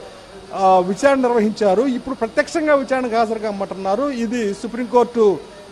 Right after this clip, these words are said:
నిబంధనలకు విరుద్ధం కాబట్టి, తన ఇంటి వద్దే విచారించేలాగా ఆదేశాలు ఇవ్వాలని చెప్పేసి పిటిషన్ దాఖలు చేశాడు. ఈ పిటిషన్ విచారణకు రాగానే న్యాయమూర్తి "not before" అని చెప్పేసి ఆ పిటిషన్ని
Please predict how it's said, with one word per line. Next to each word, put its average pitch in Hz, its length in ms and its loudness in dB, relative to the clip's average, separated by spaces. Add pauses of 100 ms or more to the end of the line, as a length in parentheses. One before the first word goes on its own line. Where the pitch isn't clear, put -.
(120)
నిబంధనలకు 262 560 6
విరుద్ధం 240 300 0
కాబట్టి, 214 420 0
తన 214 220 -2
ఇంటి 233 240 -2
వద్దే 262 340 4
విచారించేలాగా 214 760 -2
ఆదేశాలు 190 360 -2
ఇవ్వాలని 175 260 -2
చెప్పేసి 185 280 -10
పిటిషన్ 180 340 -6
దాఖలు 175 260 -2
చేశాడు. 226 340 -4
ఈ 269 60 -6
పిటిషన్ 214 380 -8
విచారణకు 202 560 -4
రాగానే 185 600 -2 (360)
న్యాయమూర్తి 214 680 2
"not 190 260 2
before" 214 500 0
అని 196 240 -4
చెప్పేసి 208 360 -4
ఆ 247 80 4
పిటిషన్ని 202 760 -2